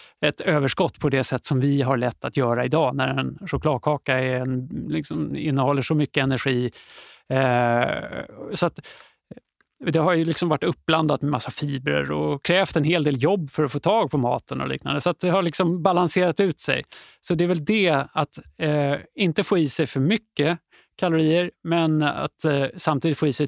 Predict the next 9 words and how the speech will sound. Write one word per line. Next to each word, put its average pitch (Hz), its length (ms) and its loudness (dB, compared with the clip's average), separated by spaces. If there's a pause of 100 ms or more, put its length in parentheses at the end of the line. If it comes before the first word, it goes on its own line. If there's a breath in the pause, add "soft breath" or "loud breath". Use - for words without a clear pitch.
(160)
tillräckligt 180 540 0
med 156 340 0
näringsämnen. 139 840 0
Det 196 100 2
är 220 40 0
väl 208 140 0
de, 151 280 2
den 147 220 2
balansen. 139 560 0